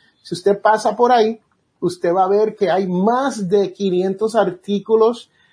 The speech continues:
escritos por este su servidor y hay otros doscientos y pico artículos que me los llevé de otros autores y le doy crédito.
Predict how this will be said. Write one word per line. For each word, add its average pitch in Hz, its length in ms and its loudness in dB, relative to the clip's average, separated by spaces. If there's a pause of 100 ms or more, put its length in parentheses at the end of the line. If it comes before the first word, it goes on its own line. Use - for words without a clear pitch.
(240)
escritos 226 720 0
por 240 160 4
este 240 240 0
su 226 160 -2
servidor 220 560 2
y 202 80 2
hay 190 100 2
otros 208 320 0
doscientos 208 1160 0 (400)
y 196 140 -4
pico 214 400 -2
artículos 202 600 -2
que 170 480 -2 (760)
me 135 160 -8
los 127 180 -6
llevé 135 300 0
de 160 80 2
otros 151 240 -2
autores 165 580 -4
y 123 60 -8
le 104 100 -4
doy 139 140 0
crédito. 151 760 2